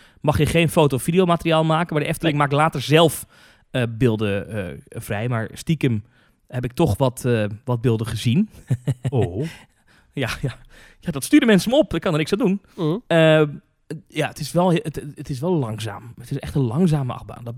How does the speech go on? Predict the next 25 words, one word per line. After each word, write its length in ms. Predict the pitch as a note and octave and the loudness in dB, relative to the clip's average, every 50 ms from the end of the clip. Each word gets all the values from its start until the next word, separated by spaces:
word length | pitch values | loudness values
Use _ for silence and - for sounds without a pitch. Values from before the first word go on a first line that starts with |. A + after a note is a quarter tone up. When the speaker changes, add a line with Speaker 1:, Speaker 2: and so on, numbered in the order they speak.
| - | -8
Speaker 1:
dat, 140 | - C#3+ - | -8 -8 -6
het 100 | - - | -6 -8
is 140 | D#3+ - - | -10 -10 -6
echt 200 | - F#3+ G3+ - | -2 -2 -2 -2
voor 160 | - - D#3 C3+ | -2 -6 -8 -8
kinderen. 380 | - B2 G#2+ G2 F2+ - G2+ _ _ _ _ _ _ _ _ _ _ - | -8 -10 -10 -10 -12 -16 -20 _ _ _ _ _ _ _ _ _ _ -14
Ehm, 540 | - A#2 A#2 A#2 A2+ A2+ A2+ A2+ A2+ A2 | -10 -8 -6 -4 -4 -4 -4 -4 -4 -6
Speaker 2:
Ja. 120 | G2 G2 - | -6 -8 -8
Speaker 1:
voor 160 | - - C3+ | -6 -4 -2
zover 340 | B2+ C3 C#3 C3+ C3 B2+ A#2+ - - | 0 2 2 2 2 2 -2 -8 -4
we 80 | - | -2
dat 140 | C#3 D3 C#3+ | 0 0 0
nog 100 | C#3 C3 | 0 0
niet 100 | C3 B2+ | 0 2
door 160 | C#3 D#3+ E3+ | 4 4 4
hadden. 280 | D3+ D#3+ D#3 D3+ D#3+ - - | 4 4 2 0 -2 -6 -8
Maar 180 | - A#2 A#2+ | -10 -10 -10
het 100 | C3+ - | -8 -8
is 120 | C#3 C3+ C3 - _ _ _ _ _ _ _ _ _ _ _ _ _ _ _ _ _ - | -10 -12 -12 -12 _ _ _ _ _ _ _ _ _ _ _ _ _ _ _ _ _ -8
echt 340 | G#3 G3 F3 A3 - - | -4 0 0 2 2 2
voor 160 | - - E3+ - | 2 0 0 2
kinderen, 440 | - E3+ D3+ C3+ A2+ F#2+ F#2+ F2+ - _ _ _ | 2 2 2 2 0 -4 -6 -8 -12 _ _ _
Maurice. 400 | - G#2+ G#2+ G2+ D#2 - - - - _ _ _ _ - | -16 -14 -12 -12 -14 -14 -18 -20 -20 _ _ _ _ -8
Speaker 2:
Ja. 260 | - A#2+ G#2+ G2 G2+ G#2 _ _ _ _ _ _ - | -4 -2 -2 -2 -4 -6 _ _ _ _ _ _ -8
Speaker 1:
Ehm, 300 | - A#2 G#2+ G#2+ G2+ | -6 -6 -6 -6 -8